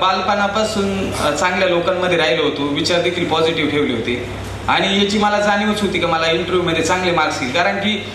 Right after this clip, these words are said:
स्वतःवरती कॉन्फिडंट असल्याशिवाय काही मिळत नाही आणि स्वतःवरती कॉन्फिडंट माणसाने निश्चित असायला हवं.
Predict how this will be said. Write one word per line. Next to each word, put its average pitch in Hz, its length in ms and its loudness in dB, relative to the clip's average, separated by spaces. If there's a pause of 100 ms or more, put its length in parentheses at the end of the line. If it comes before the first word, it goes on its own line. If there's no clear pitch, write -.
(220)
स्वतःवरती 220 540 0
कॉन्फिडंट 214 460 0
असल्याशिवाय 170 500 0
काही 151 120 0
मिळत 131 340 0
नाही 113 120 -4 (720)
आणि 180 180 0
स्वतःवरती 220 540 2
कॉन्फिडंट 220 480 0
माणसाने 180 420 0
निश्चित 175 280 0
असायला 160 360 0
हवं. 117 220 0